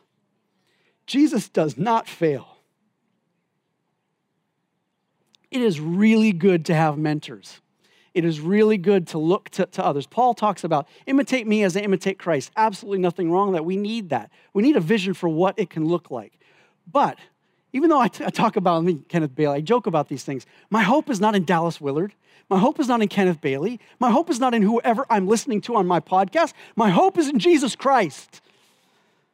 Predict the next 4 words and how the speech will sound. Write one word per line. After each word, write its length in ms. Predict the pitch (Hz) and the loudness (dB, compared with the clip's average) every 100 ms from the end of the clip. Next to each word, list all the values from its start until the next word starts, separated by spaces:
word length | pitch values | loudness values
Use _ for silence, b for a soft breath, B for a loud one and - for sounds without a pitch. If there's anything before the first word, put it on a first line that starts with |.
| _ _ _ _ _ _ _ _ _ | _ _ _ _ _ _ _ _ _
He 540 | - - 381 359 196 143 | -4 2 2 2 0 -2
is 160 | 233 160 | -2 0
the 100 | 202 | 2
one 460 | 190 175 131 110 | 4 2 0 -8